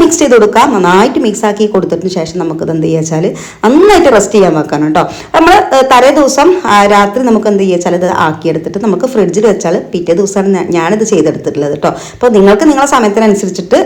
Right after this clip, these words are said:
ഏ, ചേഞ്ച് ആക്കി <laughs> കൊടുക്കാം കേട്ടോ. അപ്പോൾ നമ്മൾ ഏകദേശം ഒരു ആറ് മണിക്ക്, ആറോ ഏഴോ മണിക്കൂർ തന്നെ റെസ്റ്റ് ചെയ്യാൻ വെക്കണം കേട്ടോ. അപ്പോൾ നമ്മൾ ഈ ഒരു ചിക്കനിൽ ഇതിൻ്റെ എരിവും എല്ലാം പിടിച്ച് വളരെ ടേസ്റ്റ് ആട്ടോ ഈ രീതിയിൽ നമ്മൾ ചെയ്യുമ്പോൾ. ഇനി നമുക്ക് ഇതുപോലെ ഒരു ക്ലിംഗ് റാപ്പ്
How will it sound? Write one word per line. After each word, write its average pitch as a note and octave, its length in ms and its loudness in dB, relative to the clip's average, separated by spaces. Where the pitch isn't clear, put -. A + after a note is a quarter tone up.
ഏ, G3+ 40 2
ചേഞ്ച് E3 260 0
ആക്കി D#3+ 160 -4
<laughs> F3 340 -2
കൊടുക്കാം C#3+ 320 -2
കേട്ടോ. D3 140 -2
അപ്പോൾ D#4+ 140 -2
നമ്മൾ A4 140 6
ഏകദേശം G4+ 460 4
ഒരു G#4+ 80 4
ആറ് F#4 240 4
മണിക്ക്, D#4 320 4
ആറോ D4+ 140 2
ഏഴോ B3+ 220 2
മണിക്കൂർ A3 300 -4
തന്നെ B3 200 -4
റെസ്റ്റ് G3 220 -4
ചെയ്യാൻ G#3 200 0
വെക്കണം F3 220 -4
കേട്ടോ. F3 160 0
അപ്പോൾ F#3+ 200 -4
നമ്മൾ F#3+ 140 -2
ഈ - 20 -4
ഒരു G3 120 -4
ചിക്കനിൽ E3+ 360 -6
ഇതിൻ്റെ F3+ 220 -6
എരിവും D#3 300 0
എല്ലാം A3 340 0
പിടിച്ച് F#3+ 240 -4
വളരെ B3 420 0
ടേസ്റ്റ് G#3+ 320 0
ആട്ടോ F#3+ 220 -4
ഈ - 80 -6
രീതിയിൽ E3 260 -8
നമ്മൾ E3+ 160 -6
ചെയ്യുമ്പോൾ. D#3+ 360 -2
ഇനി A#4 140 -2
നമുക്ക് A4 260 2
ഇതുപോലെ E4 360 4
ഒരു F#4 140 2
ക്ലിംഗ് D4+ 260 4
റാപ്പ് C#4+ 220 2